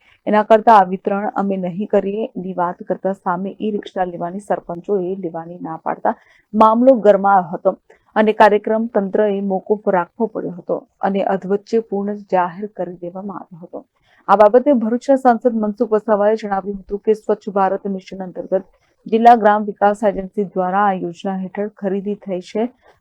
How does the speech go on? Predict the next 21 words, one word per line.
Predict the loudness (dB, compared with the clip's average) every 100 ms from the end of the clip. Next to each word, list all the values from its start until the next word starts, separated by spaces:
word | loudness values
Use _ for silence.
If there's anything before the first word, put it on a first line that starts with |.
| 4
સામાન્ય | 4 6 2 0
રીતે | -2 -2 -2
જોઈએ | -4 -4 -4
તો | 2 2 2 -4 _ _ 4
એક | 4 4
થી | -2 2
દોઢ | 4 4 4 6
લાખ | 6 4 2 -10
રૂપિયામાં | -10 -4 -2 0 0 -2 -2
આ | -2 -4
ઈ | -4
રિક્ષા | -6 -8 -4 0 0
આવે, | 0 -4 -6
પણ | -2 -2 0
એજન્સી | -6 -6 -10 -12 -10 -10
ત્રણ | -8 -8 -6
પોઇન્ટ | -6 -6 -6 -6 -6 -6 0
દસ | 0 0 -4
લાખનું | -2 -4 -8 -8
બિલ | -8 -8
મૂકતા | -12 _ 4